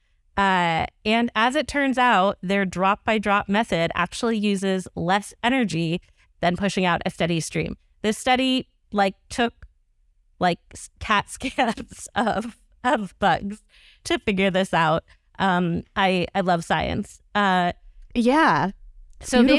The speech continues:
Speaker 2: Beautiful.
Speaker 1: like, again, back to that, uh, diet lemonade <laughs> comparison. Imagine if you had to spend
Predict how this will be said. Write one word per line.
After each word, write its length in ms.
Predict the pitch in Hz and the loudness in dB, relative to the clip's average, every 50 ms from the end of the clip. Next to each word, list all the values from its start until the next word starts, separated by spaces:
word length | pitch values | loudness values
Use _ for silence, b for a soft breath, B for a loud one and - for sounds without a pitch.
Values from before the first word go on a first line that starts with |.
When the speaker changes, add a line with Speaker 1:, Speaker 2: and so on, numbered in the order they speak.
| 294 - - - | 4 2 2 4
Speaker 2:
Beautiful. 80 | - 240 | 4 4
Speaker 1:
like, 300 | 220 202 190 185 - - - | 4 4 4 2 -2 -6 -4
again, 400 | 226 226 202 226 214 233 254 269 | -2 0 2 2 2 2 2 2
back 260 | 240 175 180 196 - - | 2 2 2 0 -2 -2
to 120 | 220 196 | -4 0
that, 280 | 180 180 175 175 - - - | 2 2 2 0 -2 -4 -4
uh, 260 | 190 190 175 170 170 | -2 0 0 0 0
diet 340 | 165 - 185 165 175 180 - - | 0 0 0 0 0 -2 -2 0
lemonade 520 | 180 170 180 180 185 190 196 202 247 - - - _ | -2 0 0 0 0 2 0 0 -2 -4 -8 -14 _
<laughs> 160 | - 320 - | -8 -8 -6
comparison. 800 | - - 269 240 - 254 226 214 220 220 - 247 240 240 247 247 _ _ _ _ _ _ _ _ _ - | -4 -2 -2 -2 0 0 0 0 0 0 0 0 0 0 -2 -4 _ _ _ _ _ _ _ _ _ -4
Imagine 720 | - 233 226 214 196 214 214 233 269 269 262 262 262 254 - _ - | -2 0 2 4 4 2 2 2 2 2 2 2 0 -2 -4 _ -4
if 200 | - 208 196 - | -2 -2 -2 0
you 140 | 208 196 196 | -2 -2 0
had 240 | 196 180 170 180 - | 2 2 2 2 0
to 80 | 202 | -2
spend 680 | 196 - - 190 175 170 175 170 170 175 185 180 - | -4 -2 -2 0 0 2 0 0 0 -2 -2 -4 -8